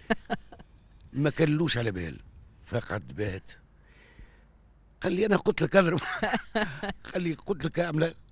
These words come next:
يلقاني نضرب في، في، في المقدمة متاع، آه، أنت عمري، وفي المقدمة متاع وأنا نضرب. علاش؟ لأني كنت نمشي الصباح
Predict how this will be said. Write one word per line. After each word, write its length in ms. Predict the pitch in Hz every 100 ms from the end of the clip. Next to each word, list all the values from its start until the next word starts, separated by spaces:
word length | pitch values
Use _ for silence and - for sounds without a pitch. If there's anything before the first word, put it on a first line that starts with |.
| - - - - - - - - - -
يلقاني 480 | 110 - 143 131 113
نضرب 420 | 131 117 101 82 - - - - - - - - - -
في، 580 | - - 113 117 107 101
في، 380 | - 104 92 92 87 82 78 78 73 69 60 -
في 120 | -
المقدمة 500 | - 98 139 101 82
متاع، 460 | 73 82 71 67 62 52 50 - - - - - - - - -
آه، 560 | 131 67 64 55 55
أنت 200 | - -
عمري، 460 | 78 113 135 147 147 - -
وفي 180 | - 85
المقدمة 640 | 82 82 - 135 78 85
متاع 220 | 71 90
وأنا 480 | 101 107 95 90 78 - - - - 90
نضرب. 320 | 123 101 104 - - - -
علاش؟ 480 | 98 107 120 - - - - - -
لأني 300 | 117 110 104
كنت 220 | - 101 - - - - -
نمشي 400 | 101 196 - 123
الصباح 760 | - - 98 107 80 - -